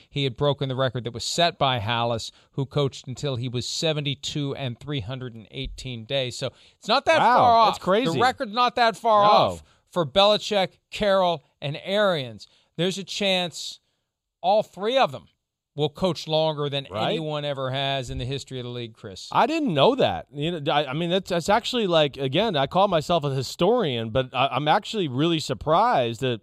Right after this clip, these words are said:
Speaker 2: that's the oldest. Seventy-three is as old as it's gotten. I, I mean,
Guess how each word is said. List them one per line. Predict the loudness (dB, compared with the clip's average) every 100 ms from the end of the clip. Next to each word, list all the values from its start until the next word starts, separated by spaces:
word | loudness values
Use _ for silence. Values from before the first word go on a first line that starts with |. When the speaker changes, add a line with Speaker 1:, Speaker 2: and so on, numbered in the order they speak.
| _ _ _ _
Speaker 2:
that's | 0 2 0 -6
the | -8 -2
oldest. | 0 2 2 0 0
Seventy-three | 2 2 2 -4 -4 -2 0 0
is | -2
as | -6 -4
old | 0 2 0
as | -2
it's | -4 -4
gotten. | 0 2 2 -2 -8
I, | -6 -4
I | -4
mean, | -4 -4